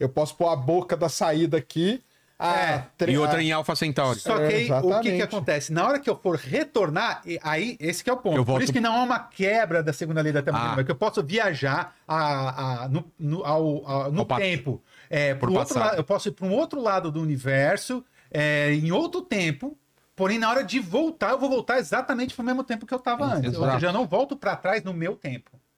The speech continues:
Speaker 2: e na, no, na, na, na minha localidade
Speaker 3: Mas
Speaker 2: ali.
Speaker 3: eu, eu sa-, eu, eu entro no buraco de minhoca às quatro e cinquenta e sete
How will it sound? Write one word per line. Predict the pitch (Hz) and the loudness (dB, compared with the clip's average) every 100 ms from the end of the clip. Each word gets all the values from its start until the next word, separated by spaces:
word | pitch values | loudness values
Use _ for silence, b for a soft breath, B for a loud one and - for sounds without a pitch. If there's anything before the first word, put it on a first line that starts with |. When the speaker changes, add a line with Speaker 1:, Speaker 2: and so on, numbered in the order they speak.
| _ | _
Speaker 2:
e | 139 | -4
na, | 147 151 147 | -2 -2 -2
no, | 147 143 135 | -2 -2 -2
na, | 139 | -4
na, | 139 139 | -4 -4
na | 139 | -2
minha | 147 156 | -2 -2
localidade | 156 156 151 | -2 -2 -2
Speaker 3:
Mas | 131 127 127 | 0 0 -4
Speaker 2:
ali. | 101 _ _ _ b b b | -8 _ _ _ b b b
Speaker 3:
eu, | 135 127 131 | 2 2 0
eu | 120 127 | 0 0
sa-, | - 156 - | 0 -4 0
eu, | 127 131 | 2 2
eu | 123 131 | 2 2
entro | 127 135 170 175 | 2 2 0 0
no | 147 131 | 2 2
buraco | 117 123 120 - 117 | 2 2 0 -4 -4
de | 113 | 2
minhoca | 120 110 110 - 135 | 2 4 0 -2 -4
às | 113 117 | -4 -6
quatro | - 135 127 131 | -2 -2 0 -2
e | 131 | -4
cinquenta | 123 131 127 | -2 -2 0
e | 123 | -2
sete | - 117 - 107 | -2 -6 -8 -18